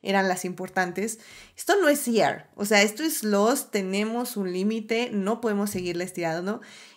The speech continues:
Y, pues, Lindelof tuvo que negociar terminar la serie, o sea, literalmente decir, "Ya la vamos a acabar, no queremos seguir haciendo veinticinco episodios por temporada",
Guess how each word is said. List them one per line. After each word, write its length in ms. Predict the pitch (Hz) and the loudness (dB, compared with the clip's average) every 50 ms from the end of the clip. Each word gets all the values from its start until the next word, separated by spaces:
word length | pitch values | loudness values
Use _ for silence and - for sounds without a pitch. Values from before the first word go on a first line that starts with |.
| _ - | _ 0
Y, 360 | 240 233 240 240 233 226 214 - | 2 4 4 4 4 2 2 0
pues, 220 | 226 220 214 196 | 0 0 2 2
Lindelof 560 | 226 247 285 311 359 349 302 285 240 - - | 0 0 2 2 2 4 4 4 2 2 0
tuvo 280 | - 247 262 320 370 359 | -2 0 2 2 2 2
que 140 | 294 240 220 | 2 2 2
negociar 920 | 214 202 208 202 196 - 190 208 202 - - 220 202 208 247 359 - - | 4 4 4 2 2 2 0 0 0 0 0 2 4 4 4 4 2 0
terminar 500 | - 277 202 208 190 185 180 208 226 214 | 0 0 0 0 0 0 0 0 0 0
la 120 | 202 - | -2 -2
serie, 360 | - - 180 190 190 151 117 135 | -2 -2 -2 -2 -2 -4 -4 -6
o 80 | 160 | -6
sea, 140 | - 196 185 | -6 -4 -4
literalmente 640 | 180 180 180 - 190 180 180 190 202 208 220 220 214 | -4 -4 -4 -4 -2 -2 0 0 0 0 0 0 0
decir, 360 | 190 190 - 185 175 165 160 | -2 -2 -2 -4 -6 -6 -6
"Ya 220 | - - 175 165 180 | -2 2 4 4 4
la 120 | 220 277 | 4 2
vamos 280 | 302 277 240 247 - 208 | 0 0 -2 -4 -4 -4
a 40 | 196 | -6
acabar, 460 | 202 - 165 156 156 160 180 180 - | -4 -2 0 2 2 2 2 0 -2
no 320 | 196 196 190 185 196 202 - | -4 -2 0 0 -2 -2 -2
queremos 360 | 302 277 254 240 240 247 240 | -4 -2 -2 -2 -2 -2 -4
seguir 260 | - 180 175 180 185 | -4 -4 -4 -2 -4
haciendo 520 | 190 190 - 180 180 180 180 190 196 202 - - - - - _ - | -4 -4 -6 -8 -6 -4 -4 -4 -4 -4 -8 -14 -20 -20 -16 _ 0
veinticinco 920 | 202 214 220 208 208 202 202 208 185 175 - - - 220 202 202 202 233 | 4 6 6 6 4 2 0 -4 -4 -4 -4 -2 -2 0 0 2 2 2
episodios 500 | 240 233 214 208 - 180 180 190 202 196 | 0 0 -2 -6 -4 -4 -4 -4 -4 -6
por 180 | - 185 180 | -8 -10 -10
temporada", 640 | - - 190 156 170 170 165 165 170 170 196 247 - | -8 -10 -10 -10 -8 -8 -6 -6 -4 -4 -4 -6 -8